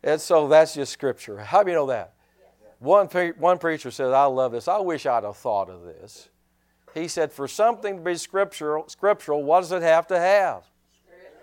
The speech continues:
Scriptures. So when people say, "This passed away," where's the scriptures?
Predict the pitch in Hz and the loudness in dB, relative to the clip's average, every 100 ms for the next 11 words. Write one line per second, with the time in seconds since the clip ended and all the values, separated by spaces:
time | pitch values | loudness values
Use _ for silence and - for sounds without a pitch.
0 | - - - 220 240 - 233 220 202 131 | -20 -8 2 4 4 2 4 8 8 6
1 | 98 - - _ _ _ _ _ _ _ | -2 -16 -20 _ _ _ _ _ _ _
2 | 190 _ 208 202 _ _ _ _ _ _ | _ _ _ _ _ _ _ _ _ _
3 | _ _ _ _ _ _ _ - 160 160 | _ _ _ _ _ _ _ -10 -6 -4
4 | 156 208 180 175 151 233 - 175 160 156 | -4 -6 -2 -2 2 0 2 2 2 0
5 | 165 170 - 147 185 - 208 196 - 220 | -2 -2 -4 -2 -2 -4 -6 -6 -4 -4
6 | 233 - 185 110 - - | -4 -6 -12 -12 -14 -20